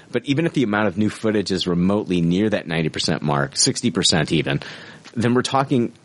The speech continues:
a very different version of the film." All that to say, if a Snyder Cut is released, it is likely going to be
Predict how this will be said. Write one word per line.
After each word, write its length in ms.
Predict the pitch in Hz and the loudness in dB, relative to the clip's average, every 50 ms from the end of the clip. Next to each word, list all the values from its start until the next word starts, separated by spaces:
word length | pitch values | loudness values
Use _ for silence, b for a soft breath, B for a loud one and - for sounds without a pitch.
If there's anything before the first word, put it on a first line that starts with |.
| _ _ - | _ _ 2
a 140 | 92 104 | 2 2
very 560 | 107 104 104 101 95 - 131 131 131 139 139 135 | 2 0 -4 -6 -2 0 2 2 4 4 2 2
different 280 | 123 117 123 113 104 | 2 0 0 0 0
version 300 | - 104 104 104 104 101 | 0 0 2 2 2 2
of 80 | 90 85 | 2 0
the 80 | 85 | 0
film." 420 | - - 107 92 85 78 73 69 67 - B B B B B B B B B | 0 0 2 2 2 2 0 -2 -6 -10 B B B B B B B B B
All 220 | - 85 82 87 87 | -2 0 0 2 2
that 180 | 90 92 - | 2 0 0
to 60 | - | -2
say, 320 | 95 - 107 95 95 95 92 | -2 0 0 2 2 4 2
if 160 | - 90 - | 2 0 0
a 60 | 98 90 | 0 -2
Snyder 340 | - - 101 87 90 92 | 0 2 2 2 2 0
Cut 160 | - - 95 90 | 0 0 0 0
is 160 | 101 98 107 | 0 0 0
released, 420 | 101 92 104 107 107 104 - - - | 0 2 2 2 2 0 -2 -4 -2
it 100 | - 101 | -2 0
is 260 | 92 98 90 - - - | 0 0 0 -2 -4 -4
likely 460 | 92 90 101 104 107 - - 107 101 | -2 0 2 2 0 0 0 -2 0
going 240 | 92 92 90 92 92 | 0 2 2 2 0
to 60 | 92 | 0
be 320 | 80 90 87 87 87 85 | 2 2 2 2 2 0